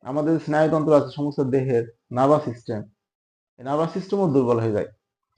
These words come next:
এই ক্যালসিয়ামের ঘাটতি হতে পারে। কে-, নার্ভাস সিস্টেমও, আহ, অনেক সময় খিঁচুনি হয়, আমাদের মেমোরি লস হয়ে যায় ক্যালসিয়ামের ঘাটতি হলে। এই ক্যালসিয়ামের ঘাটতি হলে আমাদের দেহে,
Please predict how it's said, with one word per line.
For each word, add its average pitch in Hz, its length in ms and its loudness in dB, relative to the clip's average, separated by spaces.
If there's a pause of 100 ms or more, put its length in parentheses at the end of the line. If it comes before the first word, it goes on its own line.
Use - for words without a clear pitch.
এই 127 80 -10
ক্যালসিয়ামের 135 440 -2
ঘাটতি 120 320 -2
হতে 107 180 -2
পারে। 87 260 -4 (1600)
কে-, 143 140 -10
নার্ভাস 156 360 2
সিস্টেমও, 175 580 -2 (420)
আহ, 131 220 -4
অনেক 131 140 -6
সময় 135 400 -4 (600)
খিঁচুনি 165 340 -4
হয়, 104 240 -6 (1160)
আমাদের 139 280 -4
মেমোরি 147 380 4
লস 131 280 6
হয়ে 127 140 -2
যায় 117 180 -2
ক্যালসিয়ামের 120 420 -4
ঘাটতি 113 340 -8
হলে। 107 220 -6 (1300)
এই 117 80 -20
ক্যালসিয়ামের 156 480 -2
ঘাটতি 156 260 0
হলে 180 360 2 (360)
আমাদের 156 400 -4
দেহে, 156 420 0